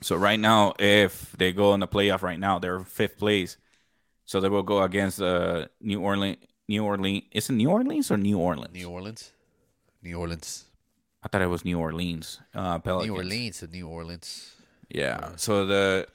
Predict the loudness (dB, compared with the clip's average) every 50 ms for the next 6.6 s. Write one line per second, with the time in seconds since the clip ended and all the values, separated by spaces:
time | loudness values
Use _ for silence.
0 | -20 -10 -2 0 4 4 4 6 8 10 10 10 10 8 6 6 6 2 -2 -2
1 | 0 0 0 0 0 0 0 0 0 -2 -4 -6 -12 _ _ -2 4 4 6 6
2 | 6 4 2 0 0 -2 -6 -12 _ _ _ _ _ _ _ _ _ _ _ _
3 | _ _ _ 0 2 4 6 6 6 4 2 0 -4 -8 _ _ _ 0 4 6
4 | 6 6 6 4 0 2 2 2 2 2 0 -2 0 2 2 2 2 0 -4 -4
5 | -2 0 0 0 0 0 -2 -2 -2 -2 -4 -4 -4 -6 -8 -8 -8 -10 -10 -14
6 | _ _ _ _ _ _ _ _ -12 -12 -12